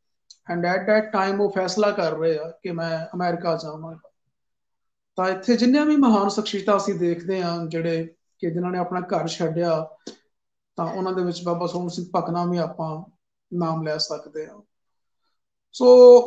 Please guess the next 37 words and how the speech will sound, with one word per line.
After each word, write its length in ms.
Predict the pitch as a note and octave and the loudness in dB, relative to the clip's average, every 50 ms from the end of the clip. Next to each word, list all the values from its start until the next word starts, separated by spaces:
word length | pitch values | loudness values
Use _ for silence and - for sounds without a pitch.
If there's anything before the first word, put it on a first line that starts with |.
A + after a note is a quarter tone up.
| - - - _ _ _ _ _ _ _ _ _ _ _ _ _ _ _ _ _ _ _ | 2 -8 -18 _ _ _ _ _ _ _ _ _ _ _ _ _ _ _ _ _ _ _
ਚਾਰ 440 | - G#3+ G3+ G3+ G#3+ A3 A3 A3 G#3 | -4 0 4 6 6 6 6 6 2
ਅਪ੍ਰੈਲ 400 | G#3 - - G3+ G3 G3 G3 G3 | 0 -2 -2 -2 0 0 0 -2
ਉੱਨੀ 260 | F3+ F3+ F3+ F3+ F3+ | -2 -4 -4 -6 -6
ਸੌ 580 | F3+ - - F#3+ F#3 F3+ F3 E3+ E3 E3+ - - _ _ _ _ - | -8 -8 -8 -6 -4 -4 -4 -4 -6 -8 -10 -16 _ _ _ _ -8
ਨੌ 400 | F3 F3 F3 F3+ F#3+ G3 G3 G3+ | -4 -4 -2 -2 0 0 0 0
ਨੂੰ 380 | G3 F#3+ F#3 F3+ F3 E3+ E3+ - - _ _ _ _ _ _ _ _ _ _ _ _ _ _ - F#3+ E3+ | -2 -2 -2 -4 -4 -6 -8 -10 -14 _ _ _ _ _ _ _ _ _ _ _ _ _ _ -12 -8 -8
ਆਪਣਾ 320 | D#3+ D#3+ - E3+ E3+ E3 | -8 -6 -6 -6 -6 -6
ਜਦੋਂ 280 | D#3+ E3 D#3+ E3 E3+ E3+ | -6 -6 -6 -6 -6 -6
ਉਹ 80 | E3 | -8
ਸਿਟਲ 420 | E3 - - F#3+ F#3+ G#3+ G3 F#3 E3 | -8 -6 -8 -6 -4 -4 -4 -4 -4
ਪਹੁੰਚੇ 420 | - E3 E3 E3+ E3 - F3+ E3+ | -4 -4 -6 -6 -6 -6 -4 -4
ਨੇ 120 | E3 E3 | -4 -4
ਆਪਣੇ 300 | D#3+ D#3 D#3 - D#3+ E3 | -6 -8 -8 -10 -10 -8
ਬੰਦਰਗਾਹ 480 | D#3+ D#3+ D#3 D3+ D#3+ D#3 D#3+ D#3+ D#3+ D#3 | -8 -8 -6 -6 -6 -6 -4 -4 -4 -4
ਤੇ 120 | D#3 E3 | -4 -6
ਅਮਰੀਕਾ 440 | D#3+ D#3 D3+ D3 D3 D#3 - D#3+ D#3 | -8 -8 -8 -10 -12 -12 -12 -12 -10
ਦੇ 160 | D#3 D#3 C#3+ | -8 -10 -10
ਵਿੱਚ, 500 | D3 D#3 E3+ - - - - - - _ _ _ _ _ _ _ _ _ _ _ _ _ _ _ _ - | -12 -14 -16 -16 -14 -14 -14 -16 -20 _ _ _ _ _ _ _ _ _ _ _ _ _ _ _ _ -4
ਜਿਹੜਾ 120 | E3+ F#3 | -2 0
ਉਹਨਾਂ 140 | G3 G#3 G#3 | 0 2 2
ਦਾ 100 | A3 A3+ | 2 2
ਸਫ਼ਰ 360 | G#3+ - G3 F#3 F3 - A3 | 2 0 0 0 0 0 -2
ਸੀਗਾ, 220 | G#3+ - A3+ A3 G#3+ | -2 0 2 2 2
because 320 | G#3+ G#3+ - A3 G#3 G#3 | 2 2 2 2 2 4
ਉਸ 240 | G3+ G3+ G3 - G#3 | 4 2 0 0 -2
ਵੇਲੇ 120 | G3 F#3+ | -4 -2
passport 420 | F#3+ F#3 F3 - - - G#3+ F#3+ F#3 | 0 0 0 0 -2 -4 -6 -6 -6
ਦਾ 60 | F#3 | -6
ਕੋਈ 140 | F3+ G3+ F3+ | -4 -4 -4
ਬਣਦਾ 400 | D#3+ E3+ E3 E3 E3 F3+ F3+ F3 | -4 -4 -4 -4 -4 -4 -4 -4
ਨਹੀਂ 140 | F3 F3 F3 | -4 -4 -6
ਸੀਗਾ, 380 | F3 - E3+ E3+ E3+ F3+ F3 | -8 -8 -8 -6 -4 -2 -2
ਇੱਥੋਂ 260 | E3+ E3+ F3 - F3 | -2 -2 -4 -6 -8
ਆਪਣਾ 280 | E3 E3 E3+ E3 E3 E3 | -8 -8 -8 -10 -8 -6
stamp 360 | E3 - - F3+ F3 E3+ F3 | -6 -6 -6 -6 -8 -6 -4
ਲਵਾ 360 | F3 E3 E3 D#3 D3+ D3+ D3+ - | -4 -4 -4 -4 -4 -6 -8 -8
ਕੇ, 240 | F3+ E3+ D#3+ D#3+ | -6 -6 -6 -8